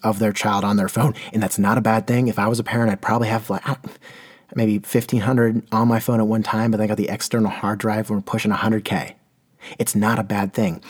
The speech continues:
It's a lot like a trust fund, though. So, um, when the child turns twelve or whenever,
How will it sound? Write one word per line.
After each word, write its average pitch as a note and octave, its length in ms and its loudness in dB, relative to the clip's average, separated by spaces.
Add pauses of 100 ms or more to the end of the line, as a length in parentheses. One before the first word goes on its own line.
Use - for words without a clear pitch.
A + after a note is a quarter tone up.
(140)
It's - 120 -4
a A#2 60 4
lot C#3 180 4
like D#3+ 160 2
a - 20 -2
trust - 300 0
fund, G2+ 200 2
though. F2+ 120 -2
So, G#2 340 0 (460)
um, F#2 400 -4 (200)
when A#2 200 2
the G#2+ 80 2
child C3 320 2
turns A#2 280 2
twelve B2 460 2
or G#2+ 100 2
whenever, A2+ 440 2